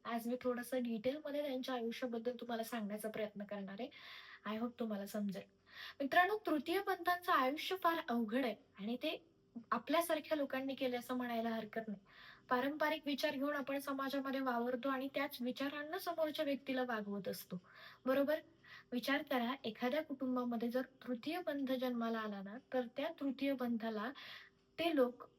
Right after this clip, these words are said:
लाज वाटते म्हणून दत्तक देतात किंवा दूर ठेवतात. एका मुलाला काय फीलिंग असेल किंवा एका मुलीला काय फीलिंग असेल, आपल्या आईवडिलांनी जर आपल्याला दूर केलं तर? म्हणजे बघा, स्ट्रगलची सुरुवात त्यांच्या अगदी लहान वयापासूनच होते.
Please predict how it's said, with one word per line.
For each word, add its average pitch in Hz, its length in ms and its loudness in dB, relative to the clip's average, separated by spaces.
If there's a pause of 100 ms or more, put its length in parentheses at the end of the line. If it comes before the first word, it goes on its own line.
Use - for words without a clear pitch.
(140)
लाज 294 400 6
वाटते 277 440 2
म्हणून 269 360 2 (340)
दत्तक 262 520 2
देतात 208 340 2 (280)
किंवा 330 240 6
दूर 311 220 2
ठेवतात. 247 400 0 (1040)
एका 240 280 2
मुलाला 302 420 2
काय 285 340 0
फीलिंग 277 260 2
असेल 233 300 -2
किंवा 254 200 4
एका 254 180 -2
मुलीला 254 340 0
काय 262 220 2
फीलिंग 277 320 -2
असेल, 247 240 -2 (380)
आपल्या 262 300 0
आईवडिलांनी 277 540 2
जर 285 180 0
आपल्याला 254 300 2
दूर 247 300 0
केलं 226 280 0
तर? 226 80 -4 (460)
म्हणजे 233 240 4
बघा, 247 380 0
स्ट्रगलची 262 640 0
सुरुवात 269 400 -2
त्यांच्या 247 300 0
अगदी 262 240 -2
लहान 247 200 0
वयापासूनच 226 760 -2
होते. 202 220 -8